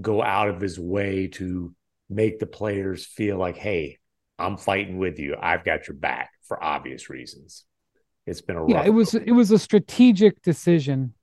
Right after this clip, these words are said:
Speaker 2: by him to do that. Just like the other day, after Giannis gets the controversial ejection, Adrian Griffin says before the game, "You know, I've got to, um,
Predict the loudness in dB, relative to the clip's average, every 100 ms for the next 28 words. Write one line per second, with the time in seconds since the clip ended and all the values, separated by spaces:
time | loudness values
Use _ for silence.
0 | _ _ _ -16 -6 2 4 6 4 2
1 | 0 0 2 2 4 4 6 6 6 4
2 | 4 2 2 2 0 _ _ _ _ -4
3 | -2 0 2 6 6 6 4 0 -4 -6
4 | -4 2 2 2 0 0 0 0 -2 2
5 | 0 0 -4 -2 -4 _ _ _ 2 6
6 | 8 8 8 8 6 4 4 4 4 2
7 | 0 2 4 4 2 0 0 -2 -6 _
8 | _ _ _ -2 2 6 6 8 6 6
9 | 6 6 4 4 2 2 -2 -4